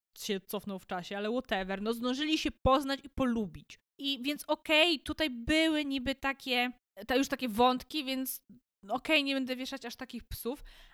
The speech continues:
ale to, co mnie mierzi, bo to mnie mierzi właśnie z dwóch powodów, między innymi z tego, że skoro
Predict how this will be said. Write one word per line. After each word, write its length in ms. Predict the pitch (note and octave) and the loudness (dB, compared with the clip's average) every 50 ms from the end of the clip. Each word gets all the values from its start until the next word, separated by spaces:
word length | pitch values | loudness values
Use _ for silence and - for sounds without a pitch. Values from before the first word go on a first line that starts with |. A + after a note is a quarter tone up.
| _ _ _ _ - | _ _ _ _ 2
ale 280 | C4+ C#4 C#4 C#4 C#4 C#4 | 4 6 6 6 4 2
to, 300 | - _ - E4 E4 E4 | 0 _ 6 6 6 6
co 180 | E4 - E4 | 6 0 -2
mnie 180 | D4+ D4+ D4+ D4 | -2 -2 -2 -2
mierzi, 340 | D4 D4 C#4+ C#4 D4 B3 C4 | 2 2 4 4 2 0 -4
bo 80 | C4 | -4
to 80 | C4 C#4 | -2 -2
mnie 120 | C4+ C#4 | -2 0
mierzi 180 | C#4+ C#4+ C#4+ C#4 | 0 -2 0 0
właśnie 260 | C#4 C#4 - - C#4+ | -2 -2 -2 -6 -8
z 40 | C4 | -10
dwóch 220 | C4 C4 C#4 - | -4 -4 -4 -2
powodów, 380 | - C4+ B3+ A#3+ A3+ A#3 A3+ - | 0 0 2 2 2 0 0 -2
między 220 | C4+ C4+ C4 C4+ | -4 -4 -4 -4
innymi 280 | C4 B3+ B3+ B3+ B3+ B3 | -4 -2 -2 -4 -4 -6
z 100 | - - | -6 -4
tego, 380 | - G#3+ G#3 G#3 G#3+ A#3+ D4+ - _ - | -4 -4 -2 -2 -2 -2 -2 -6 _ -12
że 100 | A#3+ B3+ | -10 -10
skoro 680 | - - - - D#4+ F#4 G4+ G#4 F#4 A3 F3 D#3 | -10 -12 -8 -2 2 4 4 4 4 2 0 -2